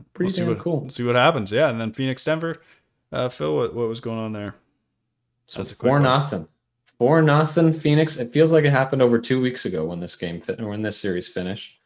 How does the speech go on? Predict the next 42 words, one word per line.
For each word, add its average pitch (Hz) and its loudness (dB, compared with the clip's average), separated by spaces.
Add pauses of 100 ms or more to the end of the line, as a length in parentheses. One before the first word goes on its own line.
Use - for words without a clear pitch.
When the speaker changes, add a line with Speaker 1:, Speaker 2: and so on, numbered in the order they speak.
Speaker 2:
Yeah. 104 -12
Speaker 1:
I - -10
was 101 -4
checking 131 2
our 110 0
notes. 113 2
They 120 6
were 113 4
up - -2
two 147 4
nothing 127 2 (380)
when 117 0
we 113 0
chatted 110 2
about 104 4
them 98 -4
last, 101 -4
and 98 -6
they 98 -4
just 101 -10
cleaned 117 2
them 110 2
up 107 -2
nicely 110 -4
from 98 -2
there. 117 -2 (680)
So 117 4
yeah, 135 0
there's, 220 2
there's 226 4
not 240 6
much 233 4
to 180 -2
say 214 2
here. 101 2
The, 110 2
I 117 0
think 175 -2
this 156 0
is 123 -8
basically 123 2
what 107 2